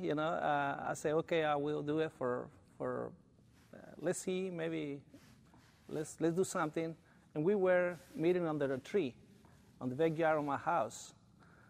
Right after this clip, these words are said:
right there on Milstead Baptist, you know, and the house I was living there. So we started there,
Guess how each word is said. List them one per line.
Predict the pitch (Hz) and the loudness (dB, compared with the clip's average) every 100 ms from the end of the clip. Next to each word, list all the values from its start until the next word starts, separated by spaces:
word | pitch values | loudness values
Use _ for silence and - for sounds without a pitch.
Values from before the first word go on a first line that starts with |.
| - - | -20 -10
right | - 135 | -2 0
there | 147 | 2
on | 139 | 0
Milstead | 135 147 147 - 143 127 | 0 -2 -4 -2 -2 0
Baptist, | 139 139 - 120 120 - - | -2 -4 -4 -10 -8 -10 -6
you | |
know, | 127 135 135 - - - - - - - - | -4 -4 -6 -12 -20 -20 -20 -20 -20 -20 -8
and | 120 | -2
the | 131 | 0
house | 127 135 139 | 2 0 0
I | 147 | -2
was | 143 131 | -2 -2
living | 151 143 120 | 0 0 -2
there. | 113 113 131 - - | -4 -6 -8 -14 -20
So | - 139 | -6 0
we | 160 | 0
started | 185 160 147 131 | 0 2 2 0
there, | 120 123 143 | -2 -4 -6